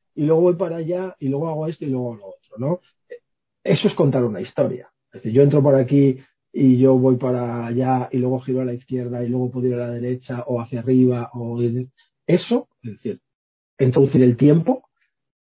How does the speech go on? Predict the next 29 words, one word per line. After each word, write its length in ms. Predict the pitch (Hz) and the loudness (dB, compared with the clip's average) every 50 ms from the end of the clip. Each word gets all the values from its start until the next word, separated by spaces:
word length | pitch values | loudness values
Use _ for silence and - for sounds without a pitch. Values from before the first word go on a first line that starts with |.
| _ _ _ _ _ _ _ | _ _ _ _ _ _ _
es 140 | - 147 - | 0 0 2
contar 300 | - 151 139 120 110 107 | 2 2 2 2 0 -2
una 160 | 101 98 95 | -4 -8 -10
historia 340 | 110 - - 113 101 104 90 | -12 -10 -8 -8 -6 -6 -8
en, 140 | 92 90 85 - | -10 -12 -12 -12
en 140 | 113 104 104 | -12 -12 -12
un 100 | 104 98 | -12 -12
proyecto 280 | 104 98 95 - - | -12 -12 -12 -12 -12
de 40 | - | -14
arquitectura. 340 | - _ _ _ - - - - | -14 _ _ _ -12 -12 -4 0
Además, 280 | - 139 151 156 - 175 | 2 4 4 4 4 4
Luis 120 | 147 151 | 6 6
Martínez 320 | 151 143 131 151 143 143 | 4 4 2 2 0 0
Santamaría 480 | - 151 131 131 135 131 143 143 147 147 _ _ _ _ _ _ _ _ _ _ | 0 -2 -2 0 2 2 2 2 0 -2 _ _ _ _ _ _ _ _ _ _
me 140 | 135 123 | -2 -2
enseñó 340 | 120 120 - 127 120 135 151 | 0 0 2 4 6 6 6
a 60 | 156 | 6
abrir 300 | 135 127 147 165 160 120 | 6 6 6 6 4 4
puertas, 440 | - 170 196 214 202 165 127 104 - - _ _ _ _ | 6 6 4 6 4 0 -4 -4 -6 -12 _ _ _ _
que 100 | - - | -6 -4
es 240 | 120 123 - 127 123 | -4 -4 -4 -2 2
una 200 | 202 160 143 - - | 4 4 4 6 6
cosa 380 | 180 165 160 - - 175 202 - - - - - - _ | 4 4 4 2 0 -2 -2 -6 -10 -16 -18 -18 -20 _
que 120 | - - 143 | 0 4 6
luego 300 | 143 143 143 165 170 170 - - - _ - | 6 8 8 8 6 4 2 -6 -18 _ -12
yo, 440 | 123 120 123 123 117 131 131 131 127 | -10 -8 -6 0 2 2 2 2 2
yo 160 | 131 135 131 | 2 2 4
le 140 | 135 135 131 | 4 2 2
tuve 400 | 139 143 139 139 135 135 135 | 2 2 4 4 4 2 0